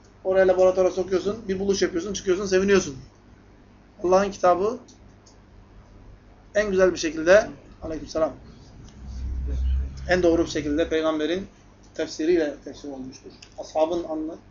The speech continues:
anladığı şekliyle tefsir olmuştur. Bu sebeple bu kayıtlar altında,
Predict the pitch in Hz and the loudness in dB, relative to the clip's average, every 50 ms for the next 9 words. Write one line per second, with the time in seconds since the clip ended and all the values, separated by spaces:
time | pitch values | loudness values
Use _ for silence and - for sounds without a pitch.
0 | - - - 156 156 156 160 165 180 - 156 147 - - 156 147 143 143 127 - | -20 -18 -12 -8 -6 -6 -2 -2 -2 -2 -2 -6 -6 -4 -6 -4 -4 -6 -8 -10
1 | - - - - - - - - - 165 - - - 151 147 135 135 139 135 - | -12 -14 -16 -18 -20 -20 -20 -18 -16 -14 -14 -12 -10 -8 -8 -8 -8 -10 -10 -6
2 | 196 202 - - - - - - - - - - - - - - - - - - | -6 -6 -6 -8 -18 -20 -20 -20 -20 -20 -20 -20 -20 -20 -20 -20 -20 -20 -20 -20
3 | - - - - - - - - - _ - - _ - - - 185 170 - 170 | -20 -20 -20 -20 -20 -20 -20 -20 -20 _ -20 -20 _ -20 -14 -10 -8 -2 0 2
4 | 160 160 160 170 180 196 208 - - - - - - - 190 190 - 190 185 185 | 2 2 2 4 4 4 4 0 -6 -14 -20 -20 -10 -8 -8 -4 2 6 6 6
5 | 185 - - 202 196 190 175 170 - - 165 156 156 151 170 185 214 220 - | 6 6 6 6 8 8 8 6 4 -2 -6 -4 0 4 6 6 6 6 2